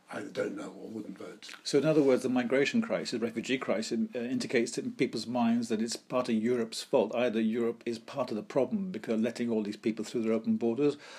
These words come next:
Speaker 2: and they can't solve it. Either, European leaders can't solve it. Is that the story?
Speaker 1: That's right. I mean, immigration has been the biggest national issue in British politics, apart from the economy, for two or three years, uh,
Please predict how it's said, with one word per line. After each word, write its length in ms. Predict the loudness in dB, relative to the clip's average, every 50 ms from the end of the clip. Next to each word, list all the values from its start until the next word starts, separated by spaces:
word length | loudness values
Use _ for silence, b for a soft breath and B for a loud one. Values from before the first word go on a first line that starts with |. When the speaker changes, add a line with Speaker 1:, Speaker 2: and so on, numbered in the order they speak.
| B B
Speaker 2:
and 140 | 0 2 2
they 80 | 2 2
can't 340 | 0 -2 -2 -2 -2 -2 -4
solve 340 | 2 6 6 6 6 4
it. 60 | 2 2
Either, 420 | 2 2 2 2 0 -6 -8 -10 -4
European 440 | 2 4 4 4 4 4 2 4 4
leaders 260 | 4 2 0 -2 -4
can't 280 | -2 0 0 2 2 0
solve 300 | 2 2 2 2 2 0
it. 80 | -4
Is 80 | -4 -2
that 220 | -2 -2 -2 -2
the 220 | -2 -2 -2 -2 -2 -6 -10 B B B B B B B -12 -10
story? 360 | -10 -4 0 2 2 2 0 -2 2
Speaker 1:
That's 320 | 6 6 6 6 4 2 2
right. 320 | 2 2 0 -4 -4 -2
I 60 | 0 0
mean, 120 | 2 4
immigration 800 | 6 8 8 6 6 6 4 4 4 2 0 -4 -4 -4 -4 -4
has 140 | -4 -8 -4
been 220 | -2 0 2 2 2
the 60 | 2
biggest 380 | 2 0 0 0 -4 -4 0
national 540 | 0 2 2 2 2 0 -2 -2 -2 -2 -2
issue 200 | -4 -2 0 0 0
in 40 |
British 260 | 0 0 -4 -6 -4 -2
politics, 440 | 0 0 0 -2 -4 -10 -16 -16
apart 260 | -10 -6 -6 -6 -6 -8
from 140 | -10 -10
the 60 | -10 -10
economy, 520 | -10 -6 -4 -4 -2 -2 -4 -8 -10 -14
for 220 | -14 -12 -12 -12 -12 -14 B B B B B B B B B -2
two 140 | 0 0
or 100 | 0 0
three 240 | -2 -4 -8 -10 -8
years, 580 | -4 0 2 2 2 2 0 0 -2 -4 -6 -8 -10 -8 -6
uh, 280 | -6 -4 -4 -6 -8